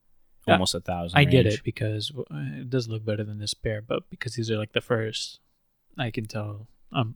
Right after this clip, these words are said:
Speaker 1: pretty sure the prices will go up
Speaker 2: So you think these
Speaker 1: further
Speaker 2: are a
Speaker 1: down the
Speaker 2: hold?
Speaker 1: line. Yeah, definitely. Look,
Speaker 2: Okay.
Speaker 1: just look at the previous one, three fifties, whatever.
Speaker 2: Yeah, yeah.
Speaker 1: They've all, they all tell the same story. V twos, V ones, whatever. It's all the same
Speaker 2: Mm-hmm.
Speaker 1: story.
Speaker 2: Yeah, it's always the first iteration that does quite well.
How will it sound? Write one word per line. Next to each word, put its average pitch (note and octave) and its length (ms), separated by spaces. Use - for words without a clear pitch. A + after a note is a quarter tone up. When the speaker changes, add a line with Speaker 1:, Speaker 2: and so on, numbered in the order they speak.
Speaker 1:
pretty A2 200
sure G#2 280
the G#2+ 100
prices A2 260
will A2+ 60
go B2 200
up - 120
Speaker 2:
So - 120
you G2 40
think G2+ 120
these F#2+ 160
Speaker 1:
further F2 100
Speaker 2:
are - 20
a F2+ 40
Speaker 1:
down G#2 80
the F#2+ 60
Speaker 2:
hold? F2+ 140
Speaker 1:
line. G#2+ 160
Yeah, A2 160
definitely. A2 560
Look, - 200
Speaker 2:
Okay. - 100
Speaker 1:
just E3+ 160
look F3 120
at D#3 100
the D3+ 60
previous D#3 400
one, A2 160
three C#3+ 180
fifties, C#3 500
whatever. C#3 460
Speaker 2:
Yeah, C3+ 160
yeah. D3 240
Speaker 1:
They've A#2+ 140
all, B2+ 380
they A2+ 80
all A#2 180
tell C3+ 180
the B2+ 60
same C3+ 180
story. B2+ 260
V B2 140
twos, B2+ 360
V A#2+ 160
ones, B2+ 240
whatever. E3 400
It's - 100
all D3+ 100
the C#3+ 60
same C3+ 120
Speaker 2:
Mm-hmm. C3+ 60
Speaker 1:
story. C#3+ 380
Speaker 2:
Yeah, A#2+ 140
it's A2+ 140
always B2+ 160
the A#2 100
first G#2 240
iteration F#2+ 420
that F#2 80
does F2+ 120
quite F2 240
well. F2 260